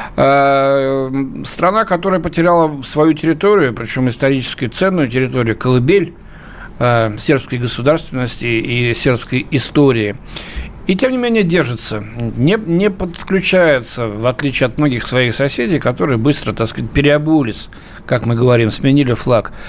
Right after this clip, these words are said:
продолжает хранить верность России, и заявление руководства соответствующее есть, и дела,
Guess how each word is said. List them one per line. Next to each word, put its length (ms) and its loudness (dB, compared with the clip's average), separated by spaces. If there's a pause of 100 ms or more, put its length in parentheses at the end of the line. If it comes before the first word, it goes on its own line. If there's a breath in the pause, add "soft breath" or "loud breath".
(300 loud breath)
продолжает 520 2
хранить 440 -2
верность 420 0
России, 520 0
и 40 4
заявление 500 2
руководства 540 0
соответствующее 1120 2
есть, 260 -2
и 420 4
дела, 420 2